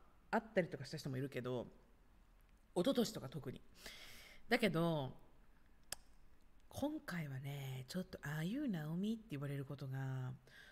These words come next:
多いわけ。要はなんでかって言ったら、私、ナオミって名前でやってないわけよ。ナオミって名前でやってないのよ。Tinderを。違う名前でやってるわけ。だけど、「ああいうナオミ」って言われた時点で、ナオミ渡辺知ってるわけじゃん。ちょいちょいちょい。で、別にいいじゃんって思うでしょ？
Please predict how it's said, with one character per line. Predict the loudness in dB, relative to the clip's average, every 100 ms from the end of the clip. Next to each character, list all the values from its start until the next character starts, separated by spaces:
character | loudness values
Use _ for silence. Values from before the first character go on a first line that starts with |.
| -6
多 | 2 4
い | 6
わ | 4
け。 | 4
要 | 4 6
は |
な | 4 4
ん |
で | 2
か |
っ | 0
て |
言 | 0
っ |
た |
ら、 | -2
私、 | 2
ナ | 6 6
オ | 6
ミ | 4
っ |
て | 4
名 | 6
前 | 6
で | 4
や | 4
っ |
て | 6
な | 8
い |
わ | 8
け | 4
よ。 | -2 -6 -18 -20 -20 -18 4
ナ | 10 12
オ | 12
ミ | 10
っ | 8
て | 8
名 | 10
前 | 10 8
で | 8
や |
っ | 8
て | 8
な | 8
い | 8
の |
よ。 | 6 4 -2 -12 -20 -20 -18 -4
Tinder | 0 2 2 0
を。 | -4 -8 -16 -20 -20 -20 -20 -14 -2 4
違 | 8
う | 8
名 | 8
前 | 8
で | 6
や | 6
っ |
て | 6
る | 6
わ |
け。 | 4 0 -4 -16 -20 -20 -18 2
だ | 4
け | 6
ど、 | 4
「あ | 4
あ | 6
い | 6
う | 6
ナ | 6 6
オ |
ミ」 | 6
っ |
て | 2
言 | 2
わ | 2
れ |
た | 2
時 | 0 0
点 |
で、 | 0
ナ | 2 2
オ |
ミ | 2
渡 | 2 4
辺 | 4 2
知 |
っ | 0
て | 0
る | 2
わ |
け | 0
じ | 0
ゃ | 0
ん。 | -4 -16 -12
ち | -4
ょ | -2
い | 0
ち | -2
ょ |
い | -2
ち | 0
ょ | 0
い。 | 0 -6 -14 -10 -4
で、 |
別 | 0 2
に | 0
い |
い | -2 -10 -2 4 6
じ | 8
ゃ | 8
ん |
っ |
て | 10
思 | 8
う |
で | 8
し | 6
ょ？ | 4